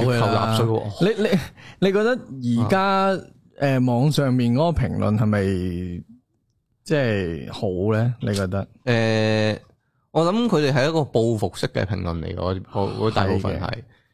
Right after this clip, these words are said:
Speaker 2: 因為喺當年上畫嗰陣時，實在啲人讚得太勁啦。佢哋而家終於睇完，覺得，「喂，真係好撚廢喎，屌柒佢先」噉樣嗰下嚟嘅。我覺得主要係呢啲嚟嘅。
Speaker 1: 同埋而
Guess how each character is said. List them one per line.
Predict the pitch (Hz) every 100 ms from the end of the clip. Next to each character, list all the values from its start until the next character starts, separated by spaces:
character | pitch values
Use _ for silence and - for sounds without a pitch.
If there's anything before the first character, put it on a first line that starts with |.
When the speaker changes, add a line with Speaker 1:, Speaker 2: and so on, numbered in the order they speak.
| -
Speaker 2:
因 | 160
為 | 160 123 113 - - _ -
喺 | - 104 131 147
當 | 165 160 160
年 | 143 90 85 90 87 90 _ _ _ _ _
上 | - 117 104 120
畫 | 113 104 127
嗰 | 135
陣 | 131
時， | 92
實 | 92
在 | - 95
啲 | 107
人 | 107 87 87 _
讚 | - 92 104 104
得 |
太 | 113 - 98 87
勁 | - 80 73
啦。 | 76 - _ _ _ _ 120
佢 |
哋 | 110 104 98
而 | 98 131
家 | 135
終 | - 139
於 | 139
睇 | 135 104 123 92
完， | 92
覺 | 104
得， | 113 - _ -
「喂， | 185 123 _ _ _ _ _
真 | - 185
係 | 165
好 | 160
撚 | 170 190
廢 | 180 165
喎， | 165 160 147 135
屌 | 127 151
柒 | 170
佢 | 147 151
先」 | 160 165 127
噉 | 120
樣 | 123 123
嗰 | 110 117
下 | 95
嚟 | 87 90
嘅。 | -
我 | 104 131
覺 |
得 | -
主 | 110
要 | 113
係 | 95
呢 | 90 95
啲 | 101 90
嚟 | -
嘅。 | - -
Speaker 1:
同 | 165
埋 | 160
而 | 147 135